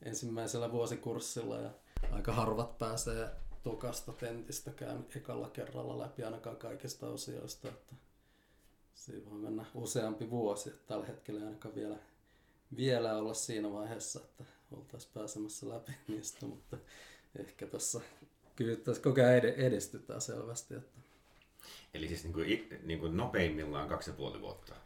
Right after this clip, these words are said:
Speaker 2: jo-, jos kaikki menisi ihan
Speaker 1: Joo,
Speaker 2: ideaalisti.
Speaker 1: joo.
Speaker 2: Joo, okei. No, miten sä kuvaisit motivaatiotasi tällä hetkellä?
Speaker 1: Ää, no, kyllä tietenkin helpottaisi, jos pääsisi vähän matkustelemaan ja, ja huomannut sen, että on tietyt, tietyt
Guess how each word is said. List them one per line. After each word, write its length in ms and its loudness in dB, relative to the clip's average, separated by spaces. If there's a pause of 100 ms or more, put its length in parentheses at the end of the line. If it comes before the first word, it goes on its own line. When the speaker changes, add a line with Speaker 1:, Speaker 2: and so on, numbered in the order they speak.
(120)
Speaker 2:
jo-, 160 -6
jos 140 -6
kaikki 300 -2
menisi 280 0
ihan 200 10
Speaker 1:
Joo, 100 4
Speaker 2:
ideaalisti. 420 -2
Speaker 1:
joo. 260 -2
Speaker 2:
Joo, 160 -4 (280)
okei. 300 -8 (880)
No, 60 0
miten 200 2
sä 120 0
kuvaisit 680 0
motivaatiotasi 880 -2
tällä 240 -6
hetkellä? 380 -14 (880)
Speaker 1:
Ää, 200 8
no, 120 8
kyllä 380 4 (280)
tietenkin 260 2
helpottaisi, 560 4
jos 100 -4
pääsisi 480 -4
vähän 140 0
matkustelemaan 1040 -6
ja, 100 -6 (1040)
ja 240 2
huomannut 500 6
sen, 300 6
että 240 -2
on 80 0
tietyt, 460 0 (800)
tietyt 640 -4